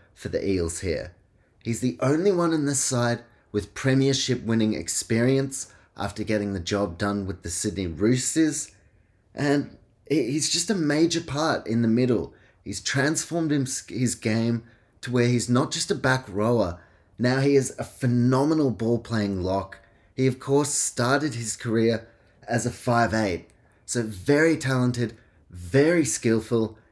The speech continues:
and the size of the fucking pipes on the man. Like, I believe, look, I wouldn't want him tackling me, and I certainly wouldn't want to be trying to tackle him. Ryan Matterson, he is someone that I believe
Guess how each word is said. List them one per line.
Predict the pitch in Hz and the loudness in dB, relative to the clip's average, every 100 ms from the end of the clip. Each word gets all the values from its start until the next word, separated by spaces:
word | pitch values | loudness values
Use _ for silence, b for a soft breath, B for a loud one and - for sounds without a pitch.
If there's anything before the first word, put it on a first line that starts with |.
| b | b
and | - 143 | -4 -2
the | |
size | 139 - 131 185 196 | -2 -2 -2 -2 -2
of | 143 | -4
the | |
fucking | 123 147 127 123 101 | -4 -2 -2 -2 -6
pipes | - 117 120 143 - | -6 2 4 4 2
on | 123 101 | 0 0
the | |
man. | 95 90 90 92 113 b b b b | 0 -2 -4 -6 -10 b b b b
Like, | 117 117 123 | -2 -2 0
I | 147 | 0
believe, | 156 143 131 120 - b b b _ | 4 6 6 4 -6 b b b _
look, | 135 127 | 2 2
I | 95 135 | 2 2
wouldn't | 170 156 | 4 4
want | 143 135 | 2 2
him | 131 127 | 2 2
tackling | 123 120 131 123 | 0 0 0 2
me, | 120 120 - | 2 0 -2
and | 107 | -2
I | 107 | -2
certainly | 104 - - 127 139 143 123 104 B B B | -2 -2 2 4 4 2 0 -2 B B B
wouldn't | 104 117 117 | 0 0 2
want | 113 107 | 0 0
to | |
be | 95 | -2
trying | 87 110 101 98 98 - | -4 -2 0 0 -2 -8
to | - | -14
tackle | - 104 90 82 | -6 -4 -2 -4
him. | 82 110 104 104 b b b | 0 2 2 -2 b b b
Ryan | - 107 147 165 147 | -6 0 2 2 2
Matterson, | 123 127 123 123 92 69 - b b | 0 0 -2 -2 -2 -6 -16 b b
he | - 170 | 0 2
is | 190 - | 2 2
someone | 156 143 135 | 0 0 2
that | 123 101 | 0 -2
I | 104 | -2
believe | 104 101 101 95 | 0 2 2 0